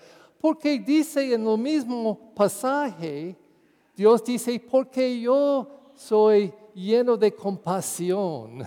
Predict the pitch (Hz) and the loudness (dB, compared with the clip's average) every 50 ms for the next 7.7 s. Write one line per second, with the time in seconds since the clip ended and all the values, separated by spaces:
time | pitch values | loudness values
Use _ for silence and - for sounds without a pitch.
0 | - _ _ - 165 - _ _ _ _ _ _ _ _ _ _ - 165 156 - | -14 _ _ -8 -8 -8 _ _ _ _ _ _ _ _ _ _ -2 -2 0 0
1 | - 170 190 202 220 262 311 359 - - - 180 165 - - 190 190 196 202 202 | 2 4 4 6 4 4 2 -2 -4 -8 -8 -10 -8 -6 -6 -4 -4 -4 -6 -6
2 | - - 196 185 180 - - 185 190 190 - 180 160 156 170 165 160 175 190 226 | -4 -4 -4 -4 -4 -4 -6 -6 -6 -6 -6 -8 -4 -2 -4 -4 -4 -6 -8 -8
3 | 294 226 - - 147 127 - - _ _ _ _ _ _ _ _ _ _ _ _ | -8 -12 -16 -18 -18 -18 -18 -20 _ _ _ _ _ _ _ _ _ _ _ _
4 | _ _ - 165 165 160 - - 185 185 185 185 170 170 160 156 165 165 160 - | _ _ -6 -6 -6 -6 -4 -2 0 2 2 0 0 0 -2 -2 -2 -4 -6 -10
5 | 143 - 170 156 - _ - 151 - - 143 143 - - - 156 - 156 _ _ | -12 -10 -10 -10 -10 _ -18 -16 -12 -10 -10 -10 -10 -12 -18 -18 -18 -18 _ _
6 | - 156 175 190 196 196 180 180 175 - 151 139 160 160 147 - 151 139 - - | -6 -2 -2 0 0 -2 -4 -4 -6 -8 -10 -8 -8 -8 -8 -10 -14 -16 -14 -16
7 | 127 _ _ - 135 135 131 123 113 113 120 _ _ _ | -18 _ _ -12 -12 -12 -12 -12 -16 -20 -20 _ _ _